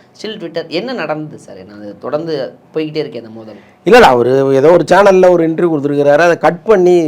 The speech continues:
Speaker 2: பல பேர் ட்ரெண்டிங் பண்ணிட்டு இருக்காங்க. அதுல நமக்கு கொஞ்சம் பேர் ஷேர் பண்ணாங்க. அப்புறம் தான் நமக்கு தெரியும் அதுல என்ன பேசியிருக்காருன்னு. பாத்தீங்கன்னா, கிட்டத்தட்ட நம்மளை தான் அவர் சொல்றாரு. இப்போ ஒருத்தர் அடையாளம் சொல்லும் பொழுது, இப்போ யோகி பாபுவே நம்ம அடையாளம் சொல்றோம்னு வச்சுங்களேன். இப்போ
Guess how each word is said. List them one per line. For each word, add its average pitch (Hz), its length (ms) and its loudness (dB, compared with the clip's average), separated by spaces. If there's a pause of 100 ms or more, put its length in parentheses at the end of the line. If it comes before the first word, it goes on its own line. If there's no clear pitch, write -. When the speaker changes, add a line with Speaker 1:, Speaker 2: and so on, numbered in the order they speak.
(120)
Speaker 2:
பல 143 160 2
பேர் 147 220 -4
ட்ரெண்டிங் 135 340 -6
பண்ணிட்டு 107 280 -12
இருக்காங்க. 101 280 -8 (120)
அதுல 202 280 0
நமக்கு 170 260 -2
கொஞ்சம் 156 240 -2
பேர் 160 160 2 (200)
ஷேர் 214 260 2
பண்ணாங்க. 92 360 -10 (500)
அப்புறம் 277 240 4
தான் 262 120 6
நமக்கு 208 300 2
தெரியும் 185 220 4
அதுல 143 200 0
என்ன 151 100 2 (120)
பேசியிருக்காருன்னு. 123 640 -8
பாத்தீங்கன்னா, 180 480 -2 (680)
கிட்டத்தட்ட 262 440 4
நம்மளை 208 300 4
தான் 220 100 6
அவர் 156 240 0
சொல்றாரு. 185 320 4 (320)
இப்போ 117 180 -8
ஒருத்தர் 113 260 -4
அடையாளம் 208 420 6
சொல்லும் 180 280 -2
பொழுது, 180 260 2 (380)
இப்போ - 180 -6
யோகி 233 240 6
பாபுவே 202 300 6
நம்ம 175 160 2
அடையாளம் 175 300 4
சொல்றோம்னு 139 340 0
வச்சுங்களேன். 107 360 -8 (220)
இப்போ 165 140 -4